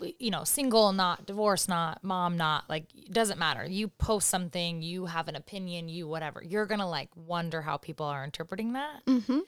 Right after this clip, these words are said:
Speaker 1: And I'm gonna butcher this next quote, but somebody does say, and I don't even know who says it. A lot of people say this.
Speaker 2: <laughs>
Speaker 1: Everyone says it. Um, it talks about how, like,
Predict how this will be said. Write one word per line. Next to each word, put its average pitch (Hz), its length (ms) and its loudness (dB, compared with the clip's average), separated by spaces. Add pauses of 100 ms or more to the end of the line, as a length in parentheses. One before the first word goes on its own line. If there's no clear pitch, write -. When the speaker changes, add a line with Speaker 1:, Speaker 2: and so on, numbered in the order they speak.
(320)
Speaker 1:
And 196 400 0 (140)
I'm 202 280 6
gonna 160 180 0
butcher 160 400 0
this 190 320 6
next - 440 0
quote, 196 380 6
but - 160 0
somebody 269 420 2
does 175 260 4
say, 151 320 0
and 139 100 -6
I 156 100 -4
don't 160 180 -4
even 147 120 -8
know 147 100 -6
who 147 140 -8
says 139 240 -6
it. - 160 -10 (180)
A 240 60 -6
lot 311 200 10
of 190 60 2
people 170 200 0
say - 160 -6
this. - 240 -6 (380)
Speaker 2:
<laughs> - 260 4
Speaker 1:
Everyone 226 600 8
says 147 200 -4
it. - 120 -8 (640)
Um, 175 520 2 (460)
it 226 180 2 (120)
talks 233 380 0
about 233 160 0
how, 202 180 4
like, 165 320 0